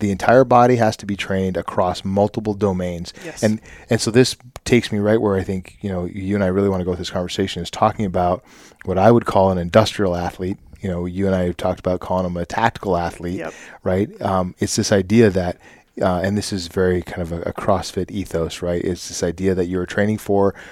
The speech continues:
Speaker 1: um, an unknowable event, uh, on, at an unknowable time,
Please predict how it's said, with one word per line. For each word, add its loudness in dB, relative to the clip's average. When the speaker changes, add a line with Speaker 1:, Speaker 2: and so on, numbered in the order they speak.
Speaker 1:
um, -6
an -4
unknowable 2
event, 0
uh, 0
on, -4
at -6
an -6
unknowable 2
time, 0